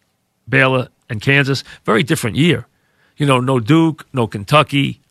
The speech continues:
no Michigan State. North Carolina's not even gonna make the N C A A tournament.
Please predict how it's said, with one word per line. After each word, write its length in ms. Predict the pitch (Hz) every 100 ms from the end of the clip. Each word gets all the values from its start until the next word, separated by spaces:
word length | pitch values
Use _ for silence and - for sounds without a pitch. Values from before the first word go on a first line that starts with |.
| _ _ _
no 80 | 127
Michigan 380 | 127 117 - 104
State. 480 | - - 160 151 - _ _ _ _ _ _ _ _ _ _ _ 156
North 140 | 143
Carolina's 360 | 147 147 139 123
not 80 |
even 100 | 131
gonna 100 | 120
make 140 | 117 120
the 120 | 113
N 60 | 104
C 120 | 104
A 20 |
A 40 |
tournament. 480 | 90 151 151 151 143